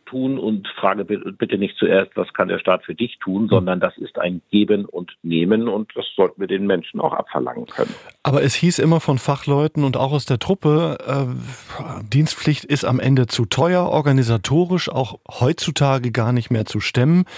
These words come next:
Speaker 2: und die Wehrpflichtigen sind viel zu kurz da, als dass sie ein Gewinn wären für die Landesverteidigung.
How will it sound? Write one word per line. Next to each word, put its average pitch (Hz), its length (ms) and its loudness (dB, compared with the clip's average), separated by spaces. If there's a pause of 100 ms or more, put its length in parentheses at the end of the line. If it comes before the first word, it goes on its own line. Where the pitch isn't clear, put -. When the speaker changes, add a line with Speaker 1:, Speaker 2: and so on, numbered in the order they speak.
(280)
Speaker 2:
und 131 140 2
die 123 100 4
Wehrpflichtigen 143 540 2
sind 135 160 0
viel 196 180 2
zu - 140 0
kurz - 320 0
da, 135 260 2
als - 200 -6
dass 131 160 0
sie 131 100 -2
ein 127 160 2
Gewinn 123 400 2
wären 127 240 2
für - 120 -6
die 117 100 -2
Landesverteidigung. 90 960 -6